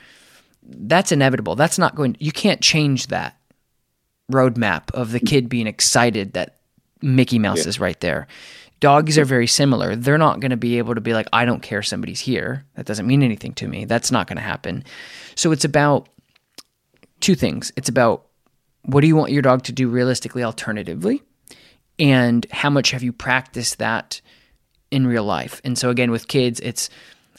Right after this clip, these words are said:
Speaker 1: "I know we're excited, guys, but you need to hold my hand and wait for mom and dad until we can get across the parking lot." It's, "This is what I know you,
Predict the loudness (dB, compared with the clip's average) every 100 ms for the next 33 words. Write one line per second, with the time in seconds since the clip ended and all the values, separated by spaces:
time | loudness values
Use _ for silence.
0 | -6 2 6 6 6 4 4 4 2 2
1 | 0 0 -4 -8 -6 -4 -4 -4 0 2
2 | 2 4 2 2 0 -4 -2 -2 0 0
3 | 2 2 2 -2 -4 -4 -4 -10 _ _
4 | -4 -4 -2 0 0 0 -2 -4 -6 -6
5 | -6 -10 -10 -8 -6 -6 -8 -14 _ _
6 | -6 0 2 2 0 0 0 -2 -2 2
7 | 2 2